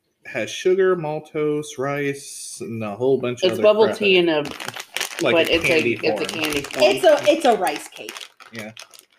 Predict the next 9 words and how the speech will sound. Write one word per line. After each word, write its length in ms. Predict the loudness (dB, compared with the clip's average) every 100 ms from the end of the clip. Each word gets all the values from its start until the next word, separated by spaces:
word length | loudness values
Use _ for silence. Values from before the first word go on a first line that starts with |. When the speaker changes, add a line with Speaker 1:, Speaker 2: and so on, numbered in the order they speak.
| -18 -12 -10 -10 -12 -20 -20 _ -12
Speaker 2:
Can 120 | -4
I 40 | 0
help 140 | 0
Speaker 3:
That's 100 | 0
Speaker 2:
you? 80 | -2
Speaker 3:
what 140 | -4 -6
that 200 | -8 -10 -12
is. 100 | -16 -16
Speaker 1:
Mm-hmm. 380 | -16 -16 -14 -14